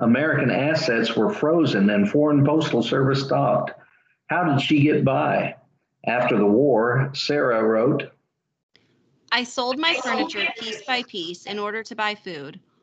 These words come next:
Speaker 2: All enemy property was held by the finance department as confiscable. Hence, to obtain permission to use any of it required excessive official routine or red tapery.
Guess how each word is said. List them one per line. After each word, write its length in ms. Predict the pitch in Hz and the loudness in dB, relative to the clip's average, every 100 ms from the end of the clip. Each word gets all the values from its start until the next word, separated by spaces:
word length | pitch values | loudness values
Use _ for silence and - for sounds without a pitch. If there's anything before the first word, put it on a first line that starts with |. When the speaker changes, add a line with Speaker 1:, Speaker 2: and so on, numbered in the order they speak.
| _ - | _ -4
Speaker 2:
All 260 | - 262 285 | 0 0 -2
enemy 320 | 247 269 294 | -4 -4 -4
property 460 | - 202 - 185 | -6 -6 -6 -10
was 180 | 180 180 | -10 -10
held 240 | 208 180 180 | -10 -8 -6
by 140 | 180 | -6
the 80 | 180 | -6
finance 500 | - 277 254 190 - | -6 -4 -2 -6 -10
department 500 | 165 175 123 175 - | -10 -8 -6 -8 -8
as 200 | 175 175 | -12 -12
confiscable. 840 | - 214 202 175 - 160 175 190 - _ _ _ | -8 -6 -6 -14 -14 -10 -10 -10 -16 _ _ _
Hence, 400 | 277 254 214 - | -2 -2 -4 -8
to 120 | 226 | -8
obtain 340 | 208 - 233 220 | -8 -6 -6 -6
permission 520 | 220 247 269 214 196 | -8 -8 -6 -6 -8
to 140 | - | -8
use 260 | 208 214 208 | -8 -8 -6
any 220 | - 262 | -2 0
of 80 | 185 | 0
it 140 | 175 117 | -4 -6
required 520 | 180 - 202 196 190 | -8 -4 -2 -2 -4
excessive 640 | 180 - 214 - 285 262 | -10 -6 -8 -6 -6 -6
official 480 | 196 - 220 240 233 | -8 -8 -8 -6 -6
routine 500 | 220 208 - 190 185 | -6 -6 -4 -4 -2
or 200 | 175 175 | -4 -4
red 260 | 170 175 - | -4 -4 -6
tapery. 580 | 175 - 131 92 196 | -10 -8 -6 -6 -8